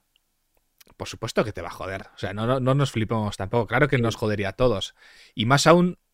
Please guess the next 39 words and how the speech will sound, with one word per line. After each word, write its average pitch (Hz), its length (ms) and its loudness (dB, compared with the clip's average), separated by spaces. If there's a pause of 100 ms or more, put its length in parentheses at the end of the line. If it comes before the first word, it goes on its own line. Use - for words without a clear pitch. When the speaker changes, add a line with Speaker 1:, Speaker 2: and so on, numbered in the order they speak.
(100)
Speaker 1:
teniendo 127 240 -2
en 135 80 0
cuenta 151 420 -2 (720)
que 104 440 0 (640)
normalmente 131 360 -2
la 143 100 2
gente 151 240 -2
habla 156 180 2
sin 113 260 -4
estar 143 280 -2
en 127 100 -2
esa 110 160 -6
situación 113 480 -4
y, 107 160 -10
y 110 140 -6
sin 107 180 -6
estar 127 260 -2
en 139 60 -2
la 143 80 -2
situación 143 340 -2
en 147 60 0
el 113 100 -2
que, 101 240 -6
oye, 120 460 -4
yo 123 300 -6 (460)
puedo 131 180 2
irme 135 200 0
a, 147 120 -4 (260)
a 98 100 -12
donde 95 460 -6
me 90 100 -6
dé 107 80 -4
la 92 140 -8
gana. - 280 -6 (600)
Normalmente 113 400 -2
la 120 100 2
gente 131 240 0
Speaker 2:
Mm. 127 40 4
Speaker 1:
habla 147 260 2